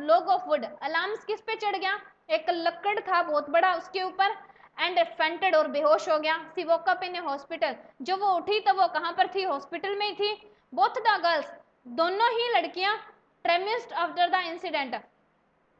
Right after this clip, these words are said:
बहुत ही ज़्यादा डर गई थी इस incident के बाद, घटना के बाद।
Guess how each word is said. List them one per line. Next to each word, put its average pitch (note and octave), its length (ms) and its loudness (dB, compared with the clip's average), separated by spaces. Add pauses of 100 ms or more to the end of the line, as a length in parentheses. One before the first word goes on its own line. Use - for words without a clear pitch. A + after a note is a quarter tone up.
(300)
बहुत E4 480 4
ही A4+ 200 4
ज़्यादा E4+ 280 6
डर E4+ 260 2
गई F#4 180 -2
थी G4 140 -2
इस F#4 140 -8
incident F4 540 -6
के F4+ 100 -6
बाद, E4 200 0
घटना C#4+ 320 -8
के E4+ 160 -4
बाद। E4 320 2